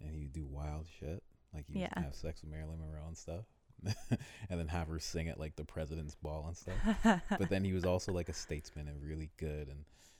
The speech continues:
Speaker 1: yeah, he was just, like,
Speaker 2: Yeah, he
Speaker 1: he was
Speaker 2: was a good combo.
Speaker 1: Yeah, he was, he was a well-rounded person.
Speaker 2: Mm-hmm.
Speaker 1: But one thing that s-, popped into my mind from that movie, Che,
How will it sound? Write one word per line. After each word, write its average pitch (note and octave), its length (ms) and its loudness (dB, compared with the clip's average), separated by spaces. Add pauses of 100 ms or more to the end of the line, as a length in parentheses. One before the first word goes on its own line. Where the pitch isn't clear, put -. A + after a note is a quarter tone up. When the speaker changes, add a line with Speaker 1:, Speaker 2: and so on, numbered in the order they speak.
(180)
Speaker 1:
yeah, D2 260 -4
he D#2 120 -4
was E2+ 80 -2
just, F2 200 -4
like, D2 160 -4 (360)
Speaker 2:
Yeah, F#3+ 140 2
he F3 80 4
Speaker 1:
he F3+ 40 4
was F#3+ 80 2
Speaker 2:
was F#3+ 60 -2
a - 20 -4
good F#3+ 180 -2
combo. D#3+ 460 0 (140)
Speaker 1:
Yeah, F2+ 300 4
he E2 160 0
was, E2 380 -4
he E2 100 -2
was E2+ 180 -2
a D2+ 100 -2
well-rounded D#2 640 -4
person. - 440 -10 (220)
Speaker 2:
Mm-hmm. F#3+ 300 6 (240)
Speaker 1:
But G#2 100 4
one B2 200 8
thing B2+ 200 6
that F#2+ 140 4
s-, - 140 -4 (140)
popped - 260 6
into G2+ 200 2
my F#2 120 4
mind F2+ 300 2
from F2 120 -2
that D#2+ 160 0
movie, E2 360 0
Che, E2 320 2